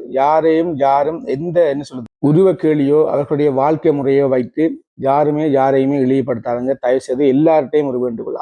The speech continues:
மலையகத்துல இருக்கிறவர்களா இருந்தா கூட, எங்களோட வடக்குல இருக்கிறவர்களா இருந்தா கூட, கிழக்குல இருந்த, இருக்கிறவர்களா இருந்தா கூட, எல்லாருமே எங்களுடைய தமிழர்கள். நாங்கள் எங்களுக்குள்ளேயே பிரிவினையும் ஒற்றுமை இல்லாம இருந்தோம்னு சொன்னா என்னண்டு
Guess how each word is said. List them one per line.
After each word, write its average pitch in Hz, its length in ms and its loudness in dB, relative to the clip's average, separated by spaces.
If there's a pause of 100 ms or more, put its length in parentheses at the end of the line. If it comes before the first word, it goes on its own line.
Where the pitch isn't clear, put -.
(120)
மலையகத்துல 151 560 2
இருக்கிறவர்களா 135 580 0
இருந்தா 120 300 -4
கூட, 113 200 -10 (260)
எங்களோட 127 320 -2
வடக்குல 139 380 0
இருக்கிறவர்களா 127 640 -2
இருந்தா 113 220 -6 (100)
கூட, 127 260 -4
கிழக்குல 139 420 0
இருந்த, 123 200 -4 (100)
இருக்கிறவர்களா 123 560 -2
இருந்தா 110 220 -10
கூட, 156 200 -4 (460)
எல்லாருமே 160 640 2
எங்களுடைய 139 280 0 (120)
தமிழர்கள். 131 440 -4 (280)
நாங்கள் 175 400 2
எங்களுக்குள்ளேயே 156 600 0
பிரிவினையும் 143 560 -4 (120)
ஒற்றுமை 147 380 -8
இல்லாம 127 260 -6
இருந்தோம்னு 117 380 -10
சொன்னா 151 180 -6 (600)
என்னண்டு 160 420 2